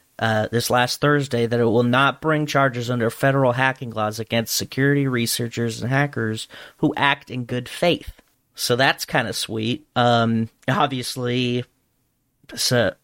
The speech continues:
super big one eighty 'cause they used to just be like, "I don't give a fuck. You hacked.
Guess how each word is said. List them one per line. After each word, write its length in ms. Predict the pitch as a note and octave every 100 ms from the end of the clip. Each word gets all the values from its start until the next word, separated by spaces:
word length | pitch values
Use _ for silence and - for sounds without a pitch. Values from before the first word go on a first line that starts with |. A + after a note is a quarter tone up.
| _
super 380 | - - F3+ D#3+
big 400 | C3 D#3 C#3 A2 _ _
one 260 | - C3+ C#3+
eighty 320 | C3+ C3+ G#2
'cause 200 | G#2+ A2+
they 100 | A2+
used 320 | A#2 C#3+ C#3
to 80 | -
just 180 | G#2+ -
be 100 | G#2
like, 200 | G2 E2+
"I 120 | A#2
don't 100 | A#2
give 140 | A#2 A2+
a 40 |
fuck. 420 | - G#2+ G#2+ - -
You 140 | G#2+
hacked. 400 | A#2+ C3+ C3 -